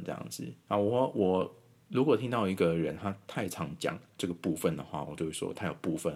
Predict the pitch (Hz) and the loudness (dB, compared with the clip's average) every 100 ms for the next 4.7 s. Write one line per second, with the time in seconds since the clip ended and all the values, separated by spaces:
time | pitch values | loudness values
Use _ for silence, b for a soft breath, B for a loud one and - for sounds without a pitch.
0 | - - - 113 B B B B _ - | -4 -6 -6 -10 B B B B _ -20
1 | - - - - - B B 180 175 190 | -20 -20 -20 -20 -20 B B 0 4 6
2 | 170 B B B B - 139 - - - | 4 B B B B -4 -4 -4 -18 -8
3 | - 123 113 160 170 175 - 113 101 127 | 0 0 6 6 8 6 4 0 2 2
4 | 131 131 131 127 139 120 | 4 4 4 2 6 6